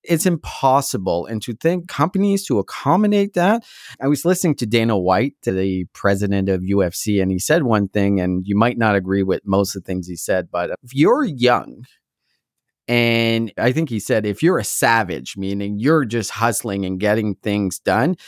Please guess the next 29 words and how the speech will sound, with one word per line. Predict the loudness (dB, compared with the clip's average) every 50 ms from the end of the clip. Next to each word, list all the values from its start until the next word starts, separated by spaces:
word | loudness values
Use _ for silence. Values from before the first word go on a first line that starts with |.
| -20 -20 -20 _ _
you | 0 2 4 4 4 2
have | 2 0 0 0 0 0 -2
such | -4 -4 -4 0 0 2 2 2 0 -2 -4 -6 -4 -4
a | -2 0
massive | 0 2 2 0 0 -2 -4 -4 -6 -6 -8 -10 -10
advantage | -8 -2 0 0 0 2 2 0 -2 -2 -6 -6 -2
over | -2 0 0 0 0 -2
the | -2 -2 -2
generation | 0 0 0 2 2 2 2 0 0 -2 -2 -4 -4
coming | -2 -2 -2 0 0 0 0 0
up. | 2 2 2 2 0 _ _ _ -20 -20 -20 -20 -20 _ _ -8
Because | -2 0 0 0 0 0 -2
when | -2 0 0
we | 2 2
have | 2 2 2 0 0 0
people | 0 -2 0 2 2 2
like | 2 0 0
this | 0 -2 -2 -2
complaining | -4 -6 -8 -8 -4 0 2 2 4 4 2 2 2 0 0
about, | -2 -2 0 0 0 -2 -2
"You | -6 -4 0 2 2 2
won't | 2 2 2 2 2 2 0 -2
accommodate | -6 -8 -8 -4 -2 0 2 2 2 2 2 2 2 2 0 0
me | 0 0 0
being | 0 0 0 0 0 2 0 0
late | -2 -2 0 0 2 2 2 0 -2 -2
all | 0 0 2 2
the | 2 0
time," | -2 0 0 0 2 2 2 2 0 0 -2